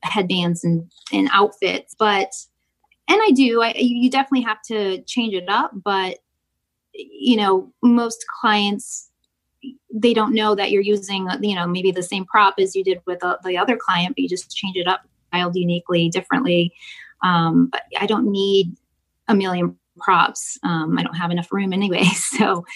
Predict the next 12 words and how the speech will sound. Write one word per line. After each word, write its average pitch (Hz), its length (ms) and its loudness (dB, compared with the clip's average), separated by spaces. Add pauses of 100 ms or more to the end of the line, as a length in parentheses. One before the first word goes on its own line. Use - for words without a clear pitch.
(380)
I 220 100 6
just 233 500 0 (120)
try 190 260 0
to 180 120 -6
save, 170 540 -4 (140)
you 185 180 -2
know, 160 300 2
and 165 180 2
I 160 100 0
don't, 165 440 0 (260)
uh, - 140 -4
overspend, 170 720 0